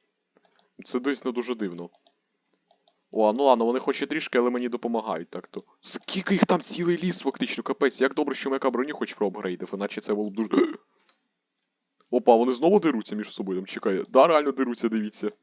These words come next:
Вони забули про мене, он ці великі дядьки, і тепер деруться з тими. Ну, фактично, мені то й допомагає. Мені вони якраз таки допомагають достатньо непогано.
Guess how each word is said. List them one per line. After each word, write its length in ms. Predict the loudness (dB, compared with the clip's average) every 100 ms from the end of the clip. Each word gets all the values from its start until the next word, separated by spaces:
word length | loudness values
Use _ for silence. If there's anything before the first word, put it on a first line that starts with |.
| _ _ _ _ 0
Вони 200 | 6 8
забули 360 | 8 8 6
про 180 | 6 2
мене, 200 | 2 0
он 140 | -2
ці 160 | -2 2
великі 380 | 4 4 2 0
дядьки, 380 | 2 2 -2 -4
і 60 |
тепер 260 | 0 0 2
деруться 340 | 0 0 -2
з 100 | -2
тими. 260 | -6 -8 -8 -16 _ _ _ _ _ _ _ _ -6
Ну, 120 | 2
фактично, 420 | 2 2 -2 -4
мені 180 | -4 -2
то 100 | -2
й 40 |
допомагає. 680 | -2 -2 -2 -2 -4 -6 -10 -16 _ _ _ _
Мені 220 | -2 0
вони 240 | 2 2 0 -2
якраз 280 | -2 -2
таки 200 | -2 -6
допомагають 520 | -4 -2 0 0 -2 -6
достатньо 360 | -8 -8 -8
непогано. 500 | -12 -12 -10 -10 -12